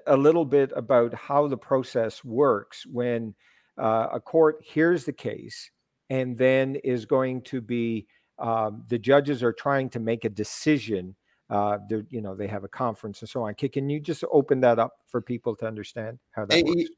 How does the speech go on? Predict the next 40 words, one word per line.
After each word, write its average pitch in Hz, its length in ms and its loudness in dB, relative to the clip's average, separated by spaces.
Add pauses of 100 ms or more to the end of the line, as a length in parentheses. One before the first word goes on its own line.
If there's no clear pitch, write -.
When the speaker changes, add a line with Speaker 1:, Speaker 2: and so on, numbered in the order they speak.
(200)
Speaker 2:
yes, 143 380 8
I, 139 120 2
I, 156 300 2
I'm 165 120 0
a 156 60 2
member 151 280 2
of 117 80 6
the 107 80 4
bar 107 300 2
of 101 80 0
the 98 260 0
U 104 180 0
S 101 100 -4
Supreme 101 360 -8
Court 98 260 -2
and, 90 200 -6
and 98 140 -8
have 107 280 -2
some 202 280 2
knowledge 98 380 2
about 90 280 -2
it, 107 40 2
although 104 300 0
I 98 40 -2
don't 101 260 -6
claim 101 260 -8
to 92 60 -10
be 95 140 -2
a 92 60 -4
real 95 240 -4
expert. 98 460 -4
But, - 160 -4 (260)
but - 100 -6
typically 208 380 2
what 127 160 2
happens 107 640 0
is 101 320 0
the 95 180 -4 (300)
court 143 300 2
holds 110 500 0